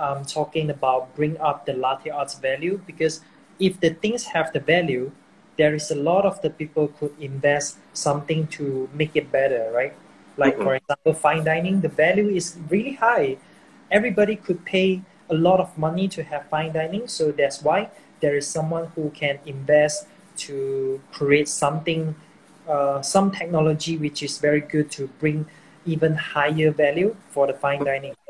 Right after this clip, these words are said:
Speaker 1: So if one day the latte art's value, the, the barista, the coffee value can be slightly higher, okay, this is another story.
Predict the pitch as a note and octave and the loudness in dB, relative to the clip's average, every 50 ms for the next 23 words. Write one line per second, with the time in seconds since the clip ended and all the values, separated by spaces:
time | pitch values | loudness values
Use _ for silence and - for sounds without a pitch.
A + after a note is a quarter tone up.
0 | C#5 - _ - - _ - D3+ D3 C#3+ C#3+ - - E3 D#3+ D#3+ D#3+ - - - | -18 -18 _ -20 -20 _ -4 -2 -2 -2 -2 -4 -4 -2 -2 -2 -2 -4 -10 -4
1 | E3 F3 F#3+ G#3 G3+ F3 D3 C#3 C3+ D3 E3 - - - - - - C#3+ C#3 C#3 | 0 2 4 4 2 2 -2 -2 -2 -2 -6 -8 -12 -16 -12 -6 -4 -2 0 0
2 | C#3 E3 - - F#3 D#3 D#3+ D#3+ D#3+ - - C#3+ C#3+ C#3+ D3 D#3 D#3 D#3+ D#3 D#3 | 0 0 -2 -4 -4 -2 0 -2 -2 -2 -2 0 0 0 0 0 -4 -6 -8 -10
3 | - _ _ _ _ _ C3+ C#3 C#3 C3+ C3+ C3+ C3+ C3 C3+ - C3+ B2+ - - | -14 _ _ _ _ _ -4 -2 -2 0 0 -2 -2 -4 -4 -6 -8 -8 -8 -12
4 | _ _ - C#3 C#3 C#3+ D#3 F3+ E3+ - - F#3+ F3+ F3+ F3+ F3 F3 D#3+ C#3+ - | _ _ -8 -2 0 2 2 0 -2 -2 0 2 4 4 4 2 2 -2 -6 -6
5 | - - F3+ F3+ - G3+ F#3 D#3 D#3+ E3 E3 D#3+ E3 E3 D#3+ D#3+ - D#3+ D3+ D3 | -4 -4 -4 -4 -2 -4 -4 -2 0 -2 -2 0 0 -2 -2 -2 -4 -6 -6 -6
6 | D3 D3+ D3 D3 C#3 - - - - _ - - - - F#3+ F3+ E3+ F3+ F#3 F#3 | -6 -8 -10 -10 -10 -16 -20 -20 -20 _ -14 -8 -2 0 0 0 0 0 -2 -2
7 | F3 - - F3 E3 E3+ F3+ G3+ A#3+ C#4+ D4+ - - - - - _ _ - - | -2 -2 -2 -2 -2 0 2 2 0 0 0 -4 -14 -20 -20 -20 _ _ -20 -20
8 | _ - - D3 - - C3+ A#2+ - - - _ - E3+ F3 E3+ D#3 C#3+ - - | _ -4 -4 -4 -2 -2 -6 -8 -8 -12 -12 _ -4 -2 -2 -2 -4 -8 -10 -8
9 | C3+ C3 C3+ C3 C3+ C3 - - D3+ C#3 C#3 C3+ B2+ | -6 -6 -4 -4 -4 -6 -6 -2 0 2 2 2 0